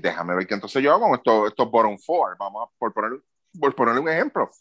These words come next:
estos últimos cuatro. Pero a la misma vez tú comprometes a ese apoderado, a ese equipo, a que, que sea profesional y te presente algo de calidad. El mismo ejemplo que trae Chama, que, que trae Chama aquí.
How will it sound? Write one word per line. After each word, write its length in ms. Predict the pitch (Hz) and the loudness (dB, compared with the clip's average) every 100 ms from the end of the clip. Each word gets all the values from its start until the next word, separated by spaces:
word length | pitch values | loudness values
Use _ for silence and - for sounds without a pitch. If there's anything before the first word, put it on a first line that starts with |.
| _ - | _ -4
estos 260 | 123 120 156 | -2 2 0
últimos 340 | 151 151 143 | 0 -2 -2
cuatro. 420 | - 190 180 98 - _ _ _ - | 2 4 2 -4 -16 _ _ _ -4
Pero 580 | 131 165 214 165 160 _ | -2 -2 -2 -6 _ _
a 100 | 123 120 | -8 -6
la 100 | 110 | -8
misma 340 | 98 131 147 | -10 -4 -2
vez 220 | 131 196 | 0 -2
tú 160 | - 120 | -6 -2
comprometes 1160 | 135 143 160 135 113 180 220 131 135 - - _ _ _ | -2 -2 -6 -4 -2 -4 -4 -8 -10 -18 -20 _ _ _
a 160 | 113 107 | 0 0
ese 160 | - | 0
apoderado, 540 | 131 147 160 151 113 175 | 0 4 6 6 4 4
a 40 | |
ese 160 | 139 147 | 0 -6
equipo, 460 | - 107 208 - _ _ _ _ - | -10 -4 -2 -2 _ _ _ _ -2
a 160 | 117 | 0
que, 320 | 117 110 - _ - | 0 -4 -4 _ -4
que 160 | 107 | -4
sea 240 | - 104 104 | 0 0 0
profesional 500 | 123 147 147 151 190 | -2 -4 0 0 0
y 80 | |
te 100 | 208 | -2
presente 540 | - 120 - 110 113 135 | -2 -4 -4 -6 0 2
algo 240 | 127 139 | 2 0
de 80 | 127 | -2
calidad. 520 | 110 98 85 123 143 _ _ _ - 123 113 | -2 -4 0 0 0 _ _ _ -12 -10 -2
El 140 | 131 127 | 0 2
mismo 260 | 147 180 | 0 0
ejemplo 260 | 180 185 175 | 0 0 -2
que 80 | 170 | -2
trae 200 | 170 160 | -4 -4
Chama, 240 | 165 160 _ _ _ | -8 -10 _ _ _
que, 200 | - 156 - 156 | -12 -12 -10 -2
que 120 | 147 | 0
trae 200 | 147 143 | 2 0
Chama 280 | 151 139 135 | 0 -2 -2
aquí. 260 | 123 95 | -4 -10